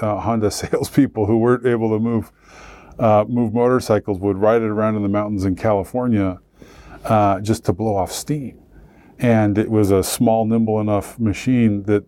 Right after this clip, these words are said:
you could do that. You would never do that in a Harley. Um, it, too big, it would break, uh, and, and you would probably kill yourself. Um, but other people saw it and, and got interested in this kind of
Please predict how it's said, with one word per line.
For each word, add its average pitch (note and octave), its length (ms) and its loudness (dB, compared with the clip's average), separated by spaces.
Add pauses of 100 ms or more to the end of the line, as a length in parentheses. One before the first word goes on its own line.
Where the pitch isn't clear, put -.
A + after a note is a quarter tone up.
(140)
you A2+ 180 0
could F2+ 220 -4
do A#2+ 160 4
that. F#2+ 200 0
You G#2 120 0
would G2 120 0
never G2+ 280 0
do G#2 160 0
that G2 180 0
in F#2+ 120 -2
a F#2 120 -2
Harley. F#2 440 -4 (640)
Um, G2+ 840 0
it, G#2+ 180 -12
too C3 140 2
big, G#2 340 2
it G#2+ 140 -4
would G2 220 -2
break, G2 520 -2
uh, G2 280 0
and, G2+ 140 -4
and G2 180 -2
you G2+ 140 2
would F#2+ 140 -2
probably G2+ 260 -2
kill G#2+ 200 -2
yourself. F#2 540 -6 (680)
Um, G2+ 520 0 (280)
but A2+ 220 2
other A#2+ 180 2
people A#2 300 -4
saw A2 380 0
it G#2+ 100 -8
and, G2 320 -4
and G#2 220 0
got G#2+ 200 2
interested G#2+ 460 -4
in G2+ 100 -2
this G2 180 -2
kind G2+ 180 0
of F2+ 220 -6